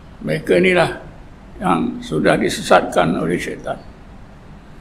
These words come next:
Yang Islam ni pun satu point lapan bilion, yang disesatkan oleh syaitan pun ramai.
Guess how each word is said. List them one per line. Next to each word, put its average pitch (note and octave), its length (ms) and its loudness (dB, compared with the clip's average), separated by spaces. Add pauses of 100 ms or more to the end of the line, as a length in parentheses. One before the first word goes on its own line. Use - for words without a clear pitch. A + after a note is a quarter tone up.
(280)
Yang G3+ 340 4
Islam G#3+ 540 8
ni F3+ 160 8
pun G3 420 4 (840)
satu F3+ 480 4
point F3 200 4
lapan F3 360 6
bilion, G#3 240 8 (1200)
yang F3 300 6
disesatkan F3 720 4
oleh E3 160 2
syaitan - 520 -2
pun G2 200 2
ramai. D#2+ 360 0